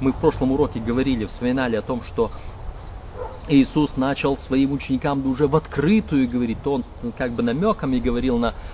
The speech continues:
э, свою смерть и воскресение, а потом уже в открытую стал говорить, что ему нужно пойти, э, пострадать, умереть, быть убиту и в третий день воскреснуть. А они не поняли, они только: "Да не будет с тобою сего". Э, и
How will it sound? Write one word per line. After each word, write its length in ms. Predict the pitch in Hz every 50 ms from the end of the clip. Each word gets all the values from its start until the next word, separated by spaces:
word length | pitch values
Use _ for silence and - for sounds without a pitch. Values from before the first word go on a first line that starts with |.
| - -
э, 320 | - 120 113 110 110 110 107 - -
свою 260 | - 120 117 120 113
смерть 320 | - - 127 127 123 113 -
и 60 | - 110
воскресение, 680 | 110 - - 131 127 - - 135 120 101 92 92 - - - - - - -
а 80 | 120 -
потом 220 | - 156 147 139
уже 120 | 120 131
в 60 | 123 127
открытую 480 | - - - 233 - - 156 147 127 127 - -
стал 180 | - 127 123
говорить, 300 | 123 127 131 131 127 113 -
что 120 | - 127
ему 140 | 127 139 151
нужно 300 | 151 147 143 131 143 123
пойти, 600 | - - 117 120 - - - - 185 190 202 196 - - - - - -
э, 280 | 143 131 127 127 123 120 -
пострадать, 600 | 143 - - - 135 135 127 143 165 180 175 - - -
умереть, 720 | 220 170 165 160 151 143 139 135 147 170 180 185 - 135
быть 240 | 123 143 143 139 -
убиту 400 | 147 139 131 180 190 170 - 170
и 40 | 151
в 60 | 143
третий 300 | - 190 185 170 - 175
день 160 | 151 175 170
воскреснуть. 680 | 156 156 - - - 185 175 147 - - 98 - - - - - - - - - - - - - - - - - - - - -
А 180 | - 170 185 185
они 180 | 190 185 190 185
не 120 | 180 160
поняли, 440 | - - 175 185 185 180 170 175 180
они 240 | 170 160 160 165 156
только: 400 | - 170 165 160 - 160 151 - - - - - -
"Да 140 | 151 143 151
не 100 | 156 151
будет 240 | 147 156 151 147 -
с 40 | -
тобою 340 | - 143 139 139 139 135
сего". 400 | - - - 143 127 117 95 87 - - - - - - -
Э, 600 | 165 127 123 123 120 117 113 113 110 107 107 117 - - - - -
и 120 | 170 143